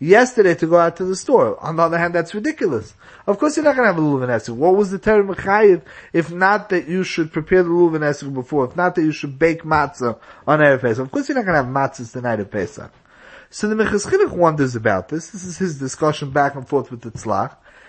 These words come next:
And what he says is maybe this Zman of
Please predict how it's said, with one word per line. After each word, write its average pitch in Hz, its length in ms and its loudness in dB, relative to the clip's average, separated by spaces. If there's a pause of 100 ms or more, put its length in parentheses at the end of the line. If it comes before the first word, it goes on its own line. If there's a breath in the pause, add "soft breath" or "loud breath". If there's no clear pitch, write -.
(220 soft breath)
And 202 100 0
what 226 140 6
he 220 80 0
says 285 420 2
is 233 160 -4
maybe 220 680 0
this 175 500 -2
Zman 160 640 0
of 127 300 0